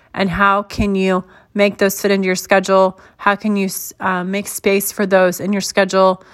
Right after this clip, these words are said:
Maybe it's three important people you wanna make sure you spend time with. Maybe it's three important things you wanna do. Um, for me, on that top of that list is definitely going to church, um, spending time with family and friends.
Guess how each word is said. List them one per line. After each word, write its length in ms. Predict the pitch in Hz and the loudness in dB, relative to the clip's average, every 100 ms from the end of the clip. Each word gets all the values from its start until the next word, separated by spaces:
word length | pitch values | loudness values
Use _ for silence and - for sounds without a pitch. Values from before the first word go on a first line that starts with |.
| - _ | -20 _
Maybe 280 | 202 208 214 | 0 2 4
it's 200 | 202 - | 2 -2
three 280 | - 208 202 | -2 2 2
important 420 | 202 214 156 190 | 2 0 -2 -2
people 260 | 226 214 220 | -6 0 0
you 60 | |
wanna 120 | 208 | 2
make 140 | 208 202 | 0 0
sure 140 | - | -2
you 80 | 220 | -2
spend 260 | - 214 214 | 0 0 0
time 260 | 214 214 | 0 2
with. 260 | 208 208 208 | 2 2 0
Maybe 240 | 190 190 | 0 2
it's 160 | 180 - | 0 -2
three 260 | - 214 | -2 0
important 460 | 202 190 196 175 190 | 2 2 0 0 -2
things 240 | 214 220 | 0 0
you 80 | 208 | 0
wanna 180 | 196 180 | 0 -2
do. 540 | 185 233 247 226 220 220 _ - _ - | -2 0 4 4 2 -2 _ -20 _ -6
Um, 280 | 196 196 190 | 0 0 -2
for 140 | 208 | -4
me, 260 | 220 226 220 | -2 0 0
on 240 | 190 220 | 0 0
that 120 | 240 | 0
top 180 | 233 240 | 0 0
of 60 | 233 | 4
that 180 | 208 | 4
list 240 | 202 208 208 | 4 0 0
is 120 | 196 | -2
definitely 280 | 202 196 214 | -2 -2 -4
going 260 | 214 208 | -2 -2
to 60 | 202 | -4
church, 580 | - - 185 156 - - _ - _ _ | -4 0 0 0 -8 -12 _ -20 _ _
um, 300 | 196 190 185 | 0 2 2
spending 300 | 185 226 226 | -2 -2 -2
time 240 | 208 208 208 | 0 0 0
with 160 | 196 | -4
family 380 | - 196 196 185 | -2 -2 0 -2
and 140 | 180 185 | -4 -4
friends. 600 | - 202 180 175 175 | -2 0 0 -4 -8